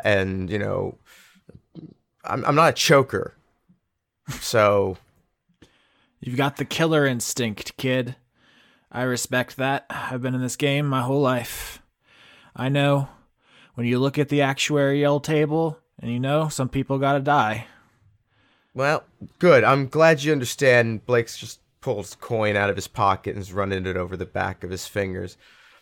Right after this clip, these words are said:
Speaker 1: and setting up a big old moonbeam.
Speaker 2: Is there any, anything you can tell me?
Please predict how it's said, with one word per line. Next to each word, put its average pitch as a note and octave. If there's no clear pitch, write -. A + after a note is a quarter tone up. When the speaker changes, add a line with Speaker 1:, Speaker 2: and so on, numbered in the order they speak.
Speaker 1:
and G2+
setting -
up G2+
a F#2+
big G#2
old F#2+
moonbeam. F#2
Speaker 2:
Is C3+
there D3
any, C#3+
anything C#3
you C#3
can C#3
tell D3+
me? E3